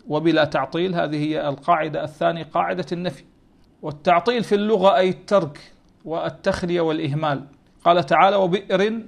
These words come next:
معطلة"، أي مهملة متروكة لا تستعمل. والتعطيل في الصفات نوعان، إما أن تجحد الصفة بالكامل بالكلية، فيقول المعطل: "إن الله لم يستوي على العرش ولا يغضب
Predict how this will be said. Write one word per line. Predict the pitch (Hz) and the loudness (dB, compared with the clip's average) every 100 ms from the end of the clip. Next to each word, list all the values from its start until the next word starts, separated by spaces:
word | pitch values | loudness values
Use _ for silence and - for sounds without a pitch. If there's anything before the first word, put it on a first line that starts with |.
| - | -10
معطلة"، | 165 160 180 - 165 156 139 - _ _ - | -4 0 -2 -2 -4 -2 -4 -8 _ _ -6
أي | 160 | -4
مهملة | 170 208 170 165 156 | -2 -2 -2 -4 -6
متروكة | 156 151 180 202 180 | -6 -8 -6 -4 0
لا | 185 | 0
تستعمل. | 175 - 147 131 135 135 _ _ _ _ | -2 -6 -6 -6 -8 -16 _ _ _ _
والتعطيل | 180 190 - 202 196 285 | -2 0 4 4 4 0
في | 208 | -2
الصفات | 240 - 233 - 208 214 | -4 -4 -2 2 2 2
نوعان، | 208 202 180 151 131 - - _ _ - | 2 4 4 2 -2 -12 -20 _ _ -6
إما | 214 240 220 202 | -2 2 4 2
أن | 202 - | 0 -4
تجحد | - 160 156 156 | -6 -4 -4 -4
الصفة | 147 139 - 220 202 | -4 -8 -4 2 2
بالكامل | 208 190 185 160 147 | 2 0 4 4 2
بالكلية، | 143 196 - 180 165 156 151 160 - _ _ _ _ | -2 -4 -2 -2 0 0 0 -4 -10 _ _ _ _
فيقول | - 175 190 233 | -6 -2 0 0
المعطل: | 226 214 214 226 220 208 | 0 0 0 0 -4 -6
"إن | 226 214 | -6 -2
الله | 196 208 220 214 | 0 2 2 2
لم | 220 247 262 | 2 0 2
يستوي | 233 - - 185 156 | 0 0 0 2 4
على | 156 151 | 2 2
العرش | 139 135 - - _ _ _ - | 0 -6 -10 -20 _ _ _ -4
ولا | 165 202 208 | 2 6 8
يغضب | 202 165 147 131 | 6 4 -2 -4